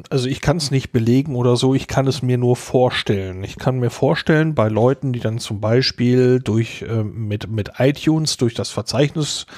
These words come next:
stöbern und schauen, äh, was es da denn so gibt, äh, wenn dort eine Kategorie ist, ähm, die, die, die dieses konkret anspricht,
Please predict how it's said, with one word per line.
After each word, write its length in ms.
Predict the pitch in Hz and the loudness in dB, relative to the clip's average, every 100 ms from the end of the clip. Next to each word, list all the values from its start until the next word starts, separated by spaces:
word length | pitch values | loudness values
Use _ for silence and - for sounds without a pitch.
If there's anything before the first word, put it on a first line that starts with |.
| - - - | -20 -20 -10
stöbern 760 | - - 147 147 151 143 147 147 | -8 0 4 4 4 2 0 -4
und 420 | 117 120 120 - | -4 -4 -6 -8
schauen, 600 | - - 127 143 139 123 | -2 0 2 0 -2 -4
äh, 400 | 104 131 127 113 | 0 2 2 2
was 220 | 117 120 | 0 0
es 140 | 127 - | -2 0
da 180 | 101 | 0
denn 160 | 107 104 | 0 -2
so 240 | 98 101 - | -2 -4 0
gibt, 420 | 180 208 - - - - - - - | 0 0 -6 -14 -16 -16 -16 -18 -6
äh, 320 | - 120 123 107 | 2 4 4 2
wenn 220 | 120 117 | 0 2
dort 200 | 127 143 | 2 2
eine 220 | 127 120 | 0 -2
Kategorie 720 | - 120 120 107 107 127 170 | 0 -2 0 0 2 2 2
ist, 420 | - 170 165 - - | 2 2 0 -6 -2
ähm, 600 | 123 127 120 120 120 117 | 0 2 0 -2 -4 -6
die, 800 | 135 120 117 113 110 113 113 90 | -8 -8 -2 0 2 2 0 -2
die, 300 | 117 120 131 | -2 -2 -2
die 320 | - 113 117 | -6 -4 0
dieses 340 | 113 135 143 - | 2 2 2 2
konkret 640 | - 117 - 127 127 - | 0 0 2 2 2 0
anspricht, 800 | 135 165 - - 147 - - - | 0 0 -4 0 0 0 -10 -12